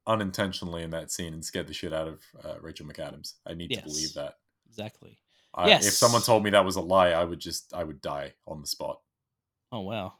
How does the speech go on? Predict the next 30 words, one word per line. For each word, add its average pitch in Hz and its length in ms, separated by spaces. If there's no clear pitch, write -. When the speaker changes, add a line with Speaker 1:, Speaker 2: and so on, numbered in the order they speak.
Speaker 2:
Joe, 110 260
don't 127 260
do 104 140
that. 120 320
God 135 140
Speaker 1:
No. - 40
Speaker 2:
damn. 135 220
Uh, 165 280
Speaker 1:
We 156 60
got - 60
so - 0
Speaker 2:
Guardians - 100
Speaker 1:
many - 20
Speaker 2:
of 147 60
the 139 60
Speaker 1:
episodes 190 240
of 185 60
Speaker 2:
Galaxy 185 40
Speaker 1:
this 160 180
left 135 200
to 131 100
record. 123 400
<laughs> - 0
Speaker 2:
<laughs> - 520
Guardians 190 260
of 180 80
the 160 60
Galaxy 147 340
Volume 127 300
two 113 380